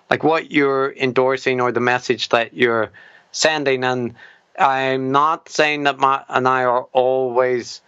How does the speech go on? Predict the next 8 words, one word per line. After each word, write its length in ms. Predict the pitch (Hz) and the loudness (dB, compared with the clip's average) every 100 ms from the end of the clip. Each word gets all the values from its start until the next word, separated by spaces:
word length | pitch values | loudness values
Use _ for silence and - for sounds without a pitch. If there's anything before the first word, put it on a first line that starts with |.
| _ _ _ _ - | _ _ _ _ -2
have 240 | - 123 | 0 2
always 360 | 127 131 135 127 | 0 0 -2 0
got 280 | 127 120 - | 0 0 0
that 240 | 120 120 | 0 0
right, 380 | - 117 120 127 _ _ | 0 2 2 -2 _ _
uh, 560 | - 120 117 113 110 110 - - | 0 2 2 0 0 -2 -6 -4
in 160 | 127 120 | -2 0
our, 300 | 120 117 | 0 0